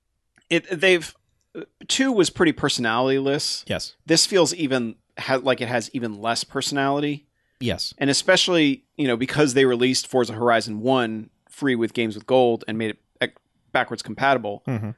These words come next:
Speaker 1: I played that, and that one, what I had forgotten is that, like, when you have the street races or whatever, it is an actual dude, and you have rivals throughout the game who are like, "Yeah, man, you may be good here, but how are you, you know, in a pink slips race?" You know,
Speaker 2: Yeah.
Speaker 1: all that, like,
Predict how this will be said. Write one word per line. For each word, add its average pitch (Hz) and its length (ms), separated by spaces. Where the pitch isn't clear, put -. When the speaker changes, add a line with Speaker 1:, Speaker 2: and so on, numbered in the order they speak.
Speaker 1:
I - 100
played 139 220
that, 139 360
and 120 160
that 175 160
one, 120 300
what 123 160
I 117 100
had 117 180
forgotten 127 640
is 117 220
that, 120 180
like, 113 340
when 117 220
you 120 120
have 104 200
the 107 80
street 139 320
races 113 420
or 110 80
whatever, 113 460
it 160 100
is 220 120
an 170 120
actual 151 360
dude, 117 580
and 123 140
you 139 80
have 135 240
rivals 131 340
throughout 135 240
the 123 60
game 135 340
who 120 60
are 127 120
like, 113 240
"Yeah, 151 180
man, 127 260
you 143 80
may 147 100
be 131 140
good 123 180
here, 120 240
but 101 180
how 127 160
are 117 80
you, 113 340
you 123 120
know, 107 180
in 120 180
a 107 160
pink 139 220
slips - 340
race?" 117 300
You 156 60
know, 131 80
Speaker 2:
Yeah. - 40
Speaker 1:
all 143 140
that, 139 220
like, 135 180